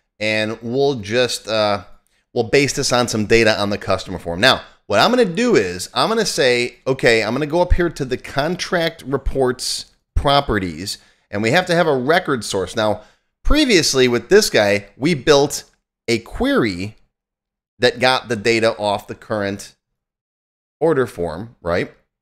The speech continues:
That's in the order invoice queue design view. And let me show you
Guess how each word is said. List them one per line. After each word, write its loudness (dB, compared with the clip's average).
That's -12
in -8
the -6
order -6
invoice -6
queue -12
design -12
view. -10
And -14
let -18
me -18
show -20
you -20